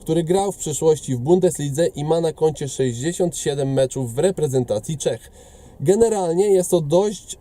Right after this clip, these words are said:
doświadczony zespół, bo aż dziesięciu zawodników z aktualnej kadry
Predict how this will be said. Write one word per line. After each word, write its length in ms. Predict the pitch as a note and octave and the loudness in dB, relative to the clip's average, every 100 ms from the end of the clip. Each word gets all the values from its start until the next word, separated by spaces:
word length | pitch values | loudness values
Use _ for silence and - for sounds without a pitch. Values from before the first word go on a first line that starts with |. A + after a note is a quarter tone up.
| - | -12
doświadczony 840 | D#3+ A3+ G#3+ - D#3 - E3 E3 C3 | 2 2 2 0 -2 0 2 2 0
zespół, 360 | D3 D3+ F3+ | -2 2 2
bo 220 | C#3+ C3+ | 2 0
aż 100 | C#3 | 0
dziesięciu 520 | B2 B2+ A#2+ F3+ F#3 F#3+ | -2 -6 0 0 0 0
zawodników 640 | E3+ C#3+ C3+ D#3 F3+ C#3 | 2 0 -2 -4 -4 -2
z 40 | |
aktualnej 560 | C#3 - C#3 C#3 F3 D3 | -4 -2 0 2 2 0
kadry 380 | C#3 B2+ D3+ | -2 0 0